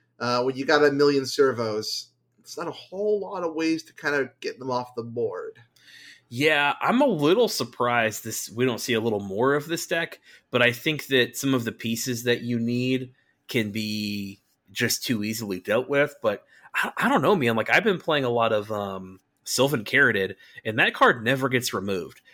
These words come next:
Speaker 2: And given that this
Speaker 1: Yeah.
Speaker 2: deck typically plays, like, Sylvan Caryatid and then the Paradise Druid,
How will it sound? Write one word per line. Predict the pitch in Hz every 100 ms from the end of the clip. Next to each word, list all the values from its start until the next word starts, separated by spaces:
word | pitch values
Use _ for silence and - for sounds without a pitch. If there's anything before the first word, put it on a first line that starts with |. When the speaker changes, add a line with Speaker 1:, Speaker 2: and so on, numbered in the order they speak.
| -
Speaker 2:
And | 117
given | 113 165 160
that | 139
this | 110 135
Speaker 1:
Yeah. |
Speaker 2:
deck | 113 120
typically | - 123 131 131
plays, | 123 123 120 110
like, | - 98
Sylvan | - 127 117 107
Caryatid | - 113 113 120 110 104
and | 104 104
then | 101
the | 101 95
Paradise | - 113 135 151 -
Druid, | - 175 180